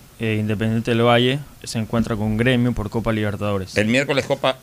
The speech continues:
Speaker 2: eh, Gremio con Independiente. Independiente
Speaker 1: Así es.
Speaker 2: Gremio. ¿El primer partido en dónde es?
Speaker 1: Eh, el Sangolquí, primer partido.
Speaker 2: En el Estadio Banco de Guayaquil se llama ese estadio.
Speaker 1: Sí, así es.
Speaker 2: Ya.
Speaker 1: A las cinco y quince de la tarde.
Speaker 2: Muy bien. Ahora sí, eh, vamos con el partido de hoy.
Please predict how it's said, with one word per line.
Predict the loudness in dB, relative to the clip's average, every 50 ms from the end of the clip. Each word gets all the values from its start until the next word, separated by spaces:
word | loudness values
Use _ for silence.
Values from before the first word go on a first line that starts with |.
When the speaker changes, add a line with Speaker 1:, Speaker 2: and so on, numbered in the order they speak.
| -8 -10
Speaker 2:
eh, | -6 -4 -2 0 0 0 0
Gremio | 0 0 0 0 0 -2 -4
con | -6 -6 -6 -6 -6 -8 -10 -8 -6
Independiente. | -2 -2 -2 0 0 -2 -2 0 0 -2 -2 0
Independiente | 0 0 0 0 0 2 2 2 2 2 2 0
Speaker 1:
Así | 0 0
es. | 0
Speaker 2:
Gremio. | 0 0 -2
¿El | -4
primer | -4 -4 -4 -2 -2
partido | -2 -2 -2 -2 -2 -2
en | 0 0
dónde | -2 -2 -2 -2 -2 -4
es? | -4 -6 -12 -20 -20 -16 -10
Speaker 1:
Eh, | -6 -4 -2 0 0 0 0 -2 -2 -2
el | -4 -4
Sangolquí, | -4 -2 0 0 0 2 0 -2 -2 -4 -10
primer | -10 -6 -6 -4 -2
partido. | -2 -4 -4 -4 -8 -8 -10 -14 -20 -20 -16 -8 -2
Speaker 2:
En | 0 0
el | 2 0 0
Estadio | 0 2 2 2 2 2 2 0
Banco | 0 0 0 -2 -2
de | -2 0
Guayaquil | 0 0 -2 -2 -2 -2 -4 -2
se | -2 0 0
llama | 0 0 -2 -4
ese | -6 -6
estadio. | -6 -6 -6 -6 -6 -8 -16 -18 -14
Speaker 1:
Sí, | -12 -8 -6 -6
así | -6 -6 -8 -6
es. | -2 0
Speaker 2:
Ya. | 2 0 0 -2 -6
Speaker 1:
A | -6 -6
las | -4 -4 -4
cinco | -4 -2 -2 -2 -2 -2 -2
y | -2
quince | -2 -2 -2 -2 -2 -4 -4 -4
de | -4 -2 -4 -4 -4 -4
la | -4 -4
tarde. | -4 -6 -6 -8 -10 -12 -6 -2
Speaker 2:
Muy | 2 2 2
bien. | 2 2 0 -2 -2
Ahora | 0 0 0 0
sí, | 0 0 -2 -2 -4 -6 -12 -20 -20 -20 -18 -8
eh, | -4 -2 0 0
vamos | 2 2 2 2 0
con | 0
el | -2
partido | -2 -2 -2 -2 0 0 0 0
de | -2
hoy. | -4 -6